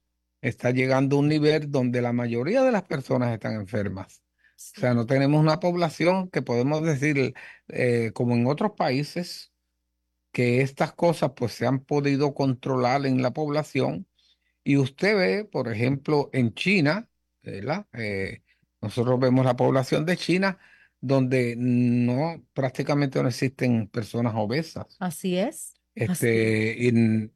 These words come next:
Speaker 1: <clears throat> nosotros hemos ido a China y
Speaker 2: Ujú.
Speaker 1: hemos observado eso, donde usted no, no encuentra una persona obesa, una sola.
Speaker 2: Así
Speaker 1: Y
Speaker 2: es.
Speaker 1: todas las personas tienen un peso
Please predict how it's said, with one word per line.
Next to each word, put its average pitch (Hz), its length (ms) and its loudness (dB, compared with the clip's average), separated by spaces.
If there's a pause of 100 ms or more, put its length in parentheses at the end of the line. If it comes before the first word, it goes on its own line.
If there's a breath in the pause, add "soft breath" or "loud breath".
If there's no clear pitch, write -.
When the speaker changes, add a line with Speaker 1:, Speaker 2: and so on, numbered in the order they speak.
(120)
Speaker 1:
<clears throat> 131 300 2
nosotros 120 420 -2
hemos 135 240 0
ido 123 140 -2
a 117 80 -2
China 185 380 -4 (500 soft breath)
y 190 280 0
Speaker 2:
Ujú. 117 40 4
Speaker 1:
hemos 123 260 4
observado 143 580 0
eso, 165 200 0
donde 165 240 0
usted 139 240 0
no, 165 320 0
no 135 280 2
encuentra 170 640 -2
una 147 280 -4
persona 139 420 -2
obesa, 131 460 -2 (360)
una 220 380 6
sola. 117 400 -2 (100)
Speaker 2:
Así 160 280 -10
Speaker 1:
Y 156 140 4
Speaker 2:
es. - 60 -4
Speaker 1:
todas 214 280 4
las 214 120 0
personas 175 720 0 (120)
tienen 156 340 2
un 165 200 0
peso 151 440 0